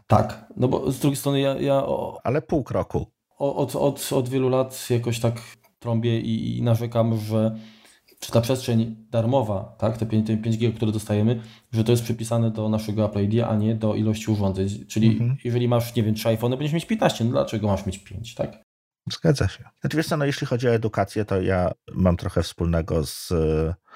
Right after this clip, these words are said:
Speaker 2: Google Apps dla edukacji. No i tam rejestrując szkołę, co nie jest trudne, wystarczy po prostu rzeczywiście być jakimś tam administratorem tej szkoły czy pracownikiem tej szkoły. E, to jest możliwość utworzenia tysiąca kont dla nauczycieli i uczniów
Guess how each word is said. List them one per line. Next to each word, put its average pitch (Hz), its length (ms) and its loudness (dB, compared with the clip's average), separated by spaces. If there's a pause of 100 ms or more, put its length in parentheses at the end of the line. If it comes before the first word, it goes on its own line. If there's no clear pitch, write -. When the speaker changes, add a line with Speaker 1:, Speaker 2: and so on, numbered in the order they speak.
(400)
Speaker 2:
Google 90 380 2
Apps - 360 -2
dla 82 200 2
edukacji. 80 840 0 (580)
No 92 200 0
i 98 80 -2
tam 95 180 0
rejestrując 92 640 0
szkołę, 87 680 0
co - 140 -8
nie 80 120 2
jest - 300 -2
trudne, 80 540 0 (500)
wystarczy 127 480 -2
po 92 80 2
prostu 92 240 -2
rzeczywiście 92 600 0 (1040)
być 85 300 2
jakimś - 220 -2
tam 80 140 2
administratorem 69 640 -2
tej 69 140 -2
szkoły - 300 0
czy - 120 -4
pracownikiem 76 560 -2
tej 73 120 0
szkoły. 80 500 -2 (720)
E, 95 140 -2
to - 120 -2
jest 120 140 0
możliwość 110 420 0
utworzenia 98 520 0
tysiąca 95 540 0
kont 80 580 -2
dla 76 160 0
nauczycieli 78 600 0
i - 20 -4
uczniów 117 680 0